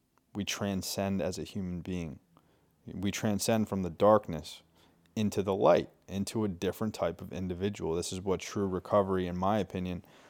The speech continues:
should represent. Because if we don't change, if we, our attitudes and behaviors don't actually change, then we're gonna go back.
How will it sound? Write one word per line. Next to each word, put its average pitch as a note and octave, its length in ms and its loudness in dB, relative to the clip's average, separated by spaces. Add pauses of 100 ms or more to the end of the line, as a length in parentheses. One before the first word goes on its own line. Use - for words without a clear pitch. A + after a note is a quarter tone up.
(300)
should F#2+ 280 -2
represent. F2+ 580 -2 (1120)
Because G2 480 0 (1160)
if - 260 -2
we A2+ 100 2
don't A2+ 300 2
change, F#2+ 720 -2 (100)
if - 200 -6
we, F#2+ 140 -6
our A2 180 6
attitudes A#2 460 4
and G#2+ 120 2
behaviors G2+ 440 0
don't F#2+ 220 0
actually F#2+ 380 -2
change, A2+ 640 -4 (600)
then G#2+ 160 6
we're G2+ 160 2
gonna A#2 260 0
go A#2+ 180 2
back. A#2 640 0